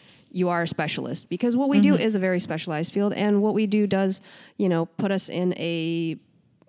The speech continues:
Speaker 1: position where people come to us
Speaker 2: Mm-hmm.
Speaker 1: for our knowledge, for our, um, uh, for the work
Speaker 2: Sure.
Speaker 1: that we do.
Speaker 2: Yeah.
Speaker 1: But,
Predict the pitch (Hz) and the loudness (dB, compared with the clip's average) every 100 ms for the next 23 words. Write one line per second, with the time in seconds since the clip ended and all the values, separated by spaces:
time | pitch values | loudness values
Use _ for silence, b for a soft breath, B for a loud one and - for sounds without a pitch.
0 | - - 214 196 190 202 180 170 - - | -20 -2 0 2 2 2 2 2 -2 -4
1 | 180 180 175 165 170 190 170 - 175 165 | 0 2 2 2 0 -2 -4 -2 -2 -2
2 | 147 92 - - _ 196 196 170 180 170 | -4 -4 -8 -10 _ 0 2 4 2 2
3 | 160 160 156 147 147 147 - 156 151 - | 0 0 0 0 0 -2 -4 -2 -2 -2
4 | 139 139 139 - - - 147 147 - - | -2 -2 -4 -6 -12 -10 -8 -8 -6 -6
5 | 190 - _ _ - - - - - - | -8 -14 _ _ -8 -6 -6 -8 -12 -18
6 | _ _ _ _ _ _ - 175 165 151 | _ _ _ _ _ _ -2 -2 0 -4
7 | 165 196 156 170 160 160 202 - 170 151 | 0 0 0 -2 -2 0 0 -2 -6 -10
8 | 160 B B 185 165 165 | -16 B B -2 0 -2